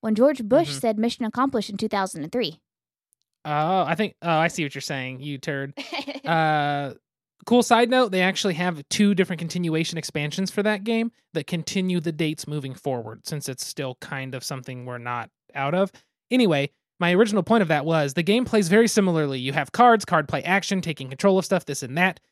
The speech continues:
Speaker 2: but it does not have the same feeling of you don't wanna push too far, but you can't be super lax.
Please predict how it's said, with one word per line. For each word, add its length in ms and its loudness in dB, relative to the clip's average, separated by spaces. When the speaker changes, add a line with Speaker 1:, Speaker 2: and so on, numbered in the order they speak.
Speaker 2:
but 100 6
it 120 2
does 220 4
not 180 0
have 280 -2
the 80 0
same 320 -4
feeling 500 0
of 420 0
you 220 -2
don't 200 4
wanna 180 2
push 260 0
too 220 2
far, 500 6
but 200 -4
you 60 -4
can't 420 -2
be 120 0
super 360 -4
lax. 500 -6